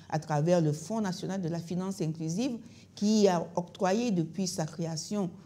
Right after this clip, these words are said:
en deux mille quatorze plus de cent quatre-vingts millions de dollars américains à près de deux millions de bénéficiaires, dont quatre-vingt-quinze pour cent de femmes. Grâce à ces efforts,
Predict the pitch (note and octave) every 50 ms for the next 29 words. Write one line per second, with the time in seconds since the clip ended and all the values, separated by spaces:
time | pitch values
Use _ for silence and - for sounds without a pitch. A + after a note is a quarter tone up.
0 | - - - E3 D#3+ E3 F3 E3+ E3+ E3+ D3+ D#3 - - G3 G#3 A3 A#3 A3 -
1 | - - - - - - - - - - - - D#4+ E4+ C4+ A#3 G3+ F#3+ F#3 F3+
2 | F3 - - F#3 F#3+ F#3 F#3 F3+ - F#3+ F3+ G3 A#3+ C4+ B3+ A#3 G#3+ G#3+ G#3 G#3+
3 | G#3 F3+ F3 D#3+ D#3 C#3+ C#3+ D#3+ D#3 D3+ D3 D3 C#3+ C#3 C#3 C#3 - E3+ E3+ G3
4 | A3+ A3 - - - - - - - - - D#3+ D#3 - - A#3+ A3+ F#3 D#3 C#3+
5 | C3+ C3 C3 D3+ F#3+ C4+ C4+ B3 A3+ G3 G#3+ G#3+ F#3 E3+ D#3 D#3 D3+ D3 D3 -
6 | - C#3+ - - G3 G3+ A#3 B3 A#3+ A#3+ - - - - D#3+ F3 F3+ A3+ C#4 F#4
7 | F#4+ - - - - D#3+ D3+ D#3 C#3+ C#3 D3 - - A#3 C#4+ D#4 - - - E3+
8 | D#3+ - - G#3+ A3 F#3+ E3 D3+ - - C#4 B3 F#3+ C#3+ A2+ - - - - -
9 | - - - - - - - - - _ - - - - - - - - - -
10 | - F#3 A#3+ B3+ C4 - - - - - - D#3+ E3 D#3+ D3+ - - - - D#3
11 | C#3+ C#3+ C3 - - - D#3 D3 C#3 C3+ -